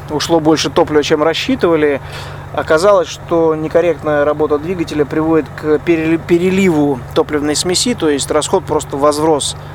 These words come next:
многократно. То есть по расчетам он должен был быть где-то около пятидесяти литров на сто километров, а у нас он возрос почти до, до восьмидесяти, восемьдесят, девяносто даже.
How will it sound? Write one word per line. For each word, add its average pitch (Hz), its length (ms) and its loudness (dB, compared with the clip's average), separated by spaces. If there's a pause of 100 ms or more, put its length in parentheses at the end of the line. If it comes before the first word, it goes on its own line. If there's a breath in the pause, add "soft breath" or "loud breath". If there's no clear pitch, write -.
(100)
многократно. 147 960 0
То 123 80 -6
есть 123 120 -8
по 151 120 0
расчетам 143 520 -2
он 135 60 -2
должен 139 220 -2
был 143 100 -2
быть 143 140 -6
где-то 143 280 -2
около 139 200 -2
пятидесяти 143 480 -4
литров 139 320 -4
на 143 80 -2
сто 151 200 -2
километров, 165 600 0
а 139 220 2
у 139 100 0
нас 160 220 -2
он 139 100 -4
возрос 147 400 0 (320 loud breath)
почти 147 240 0
до, 151 300 2
до 147 120 -2
восьмидесяти, 151 600 -2
восемьдесят, 143 480 2
девяносто 151 480 0
даже. 120 240 -4